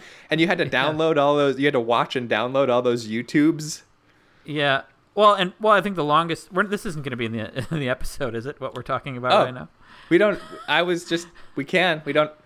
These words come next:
Speaker 2: either way.
Speaker 1: <laughs> Well, uh, the thing that took the longest, uh, was actually the writing of it, 'cause I was writing it and rewriting it and rewriting it and trying to figure out what it was supposed to be first.
Speaker 2: Ah. See, this
Speaker 1: Yeah.
Speaker 2: is, like, when I,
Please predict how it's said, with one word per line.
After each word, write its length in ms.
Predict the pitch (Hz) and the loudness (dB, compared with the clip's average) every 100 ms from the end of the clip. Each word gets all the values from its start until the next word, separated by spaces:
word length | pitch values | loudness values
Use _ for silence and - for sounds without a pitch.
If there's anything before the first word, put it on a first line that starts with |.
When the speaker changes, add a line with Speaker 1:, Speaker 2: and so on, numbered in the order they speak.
| - | -6
Speaker 2:
either 260 | 135 151 151 | -2 0 2
way. 260 | 127 139 - | 2 0 -2
Speaker 1:
<laughs> 920 | - 605 - - - - 226 - - | -4 -6 -14 -20 -20 -20 -20 -20 -2
Well, 140 | 160 - 175 - | 0 2 0 0
uh, 600 | 151 - 143 135 131 127 - _ - | -6 2 4 4 4 0 -4 _ -10
the 260 | 180 160 | 0 0
thing 160 | 139 220 | 0 -2
that 120 | 180 | -2
took 120 | 185 160 | -2 -4
the 80 | |
longest, 520 | 123 127 180 120 - - _ - | -2 0 0 -2 -4 -16 _ -2
uh, 300 | 123 117 113 | 0 0 -2
was 160 | 117 | -2
actually 280 | 123 117 120 | -2 -4 -6
the 80 | 107 | -6
writing 320 | 104 113 107 | -4 -4 -6
of 100 | 104 95 | -8 -8
it, 120 | - | -10
'cause 120 | 117 | -8
I 60 | 113 | -6
was 160 | 110 107 | -6 -6
writing 340 | 113 120 120 | -4 -4 -4
it 120 | 123 113 | -8 -8
and 160 | 110 | -8
rewriting 480 | 113 120 113 110 113 | -4 -2 -2 -4 -6
it 100 | 104 | -8
and 80 | 110 | -8
rewriting 340 | 113 117 113 | -4 -4 -6
it 20 | 131 | -6
and 80 | |
trying 240 | - 156 156 | -2 -2 -2
to 100 | 135 | -8
figure 300 | - 151 143 | -6 -2 0
out 140 | 127 | 0
what 160 | 127 131 | -2 -4
it 100 | 113 | -4
was 100 | 120 | -10
supposed 340 | - - 113 113 | -14 -14 -14 -12
to 40 | |
be 220 | 107 92 - - - - - | -12 -12 -14 -20 -20 -20 -14
first. 340 | 107 82 - - - | -12 -12 -14 -18 -4
Speaker 2:
Ah. 1300 | 123 127 143 147 147 143 139 135 127 123 117 107 127 135 _ _ - - | 0 2 2 2 2 2 2 0 0 -2 -2 -6 -10 -14 _ _ -20 -18
See, 260 | - 180 | 2 4
this 180 | 170 175 | 4 2
Speaker 1:
Yeah. 60 | 190 | 0
Speaker 2:
is, 80 | 175 | 0
like, 220 | 156 - | -2 -2
when 180 | 156 143 | -4 -4
I, 560 | 127 147 156 160 160 | -2 0 0 -2 -4